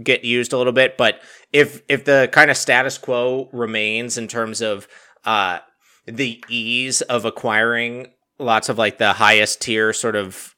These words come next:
uh, m-, most clear sites, then I, I suspect a lot of them will not really get used. Um, some things that we saw in there that were not officially announced or were just,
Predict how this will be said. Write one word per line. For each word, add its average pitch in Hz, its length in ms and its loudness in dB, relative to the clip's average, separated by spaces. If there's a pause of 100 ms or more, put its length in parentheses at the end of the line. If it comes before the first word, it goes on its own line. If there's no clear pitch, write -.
uh, 95 360 -2 (1040)
m-, 131 200 -10
most 117 440 -2
clear 117 320 -2
sites, 107 560 -2 (360)
then 104 800 2 (960)
I, 135 140 0 (120)
I 110 40 2
suspect - 440 -6
a 95 60 -6
lot 98 240 -2
of 95 60 -10
them 95 180 -6
will 95 120 -8
not 95 280 -4
really 92 240 -4
get - 240 -10
used. 131 420 -2 (420)
Um, 101 520 4 (380)
some 143 260 0
things 143 460 4
that 123 280 2
we 113 640 0 (280)
saw 139 640 8
in 131 180 2
there 127 260 6
that 110 260 2
were 113 200 0
not 110 240 6
officially 139 640 2
announced 110 580 2
or 104 480 -2
were 113 240 -2
just, 117 480 0